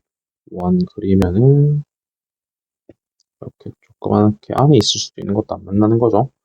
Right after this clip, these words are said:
자, 그리고 헷갈리면 제발 그림 그려서 보면 돼요. 외울 필요 없다 그랬어. 자, 그럼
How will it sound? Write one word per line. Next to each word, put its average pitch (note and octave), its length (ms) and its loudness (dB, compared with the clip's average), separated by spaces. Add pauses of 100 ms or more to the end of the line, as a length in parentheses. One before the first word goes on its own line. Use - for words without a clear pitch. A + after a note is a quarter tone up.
(340)
자, G2+ 140 -16
그리고 D3 260 2
헷갈리면 G3 520 4
제발 G2+ 300 -2
그림 D3+ 340 -6
그려서 - 420 -10
보면 C#3 280 2
돼요. G#2+ 180 2
외울 A#2+ 300 4
필요 - 200 -10
없다 B2+ 260 -8
그랬어. C#3 480 -2 (560)
자, G2 80 -8
그럼 A2+ 160 2